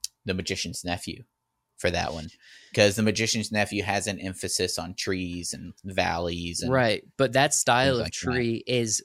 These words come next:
Speaker 2: shows up so
Speaker 1: Yeah.
Speaker 2: much in the artwork inside of The Hobbit, right?
Speaker 1: Yeah, you're right.
Speaker 2: Um, and so I was like, "That for sure is The Hobbit."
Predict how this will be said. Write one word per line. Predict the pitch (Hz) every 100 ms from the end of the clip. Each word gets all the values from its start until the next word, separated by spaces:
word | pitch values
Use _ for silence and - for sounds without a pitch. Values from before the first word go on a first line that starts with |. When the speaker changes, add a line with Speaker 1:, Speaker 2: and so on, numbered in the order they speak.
| -
Speaker 2:
shows | - - 135 123
up | 113
so | - 127 123
Speaker 1:
Yeah. | 127
Speaker 2:
much | 113 110 - 131
in | 123
the | 117
artwork | - 113 113 113 113
inside | 110 - 98 110 107
of | 110 107 - -
The | 113
Hobbit, | - 110 - - - - -
right? | 107 104
Speaker 1:
Yeah, | - - _ -
you're | 92
right. | 87 85 - _ 123
Speaker 2:
Um, | 120 110 -
and | 123
so | - 110
I | 113
was | 117
like, | 113 98 -
"That | 120 127
for | 120
sure | 107 - 131
is | 107 -
The | 98
Hobbit." | 120 120 - 87